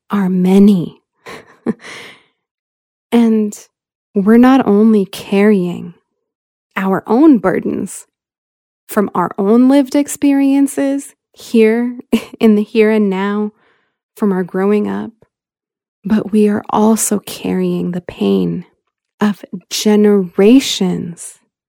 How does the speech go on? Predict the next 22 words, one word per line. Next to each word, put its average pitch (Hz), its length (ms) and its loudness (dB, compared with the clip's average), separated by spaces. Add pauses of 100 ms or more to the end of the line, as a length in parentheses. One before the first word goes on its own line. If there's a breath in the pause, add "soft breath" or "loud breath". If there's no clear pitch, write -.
(500)
of 196 140 -2
our 185 220 0
ancestors 190 720 0
who 202 100 -6
came 180 340 -4
before 170 500 -8
us, - 540 -12 (920)
the 190 120 -4
pain 190 380 0
they 190 140 2
experienced 190 1080 -4 (560)
that - 200 -4
was 190 160 -2
never 185 280 0
resolved, 185 800 -6 (1200)
their 190 360 2
responses 190 640 -2
to 190 100 -6
trauma 185 440 -2
that 185 220 -2
we 196 140 4
inherited, 190 720 -2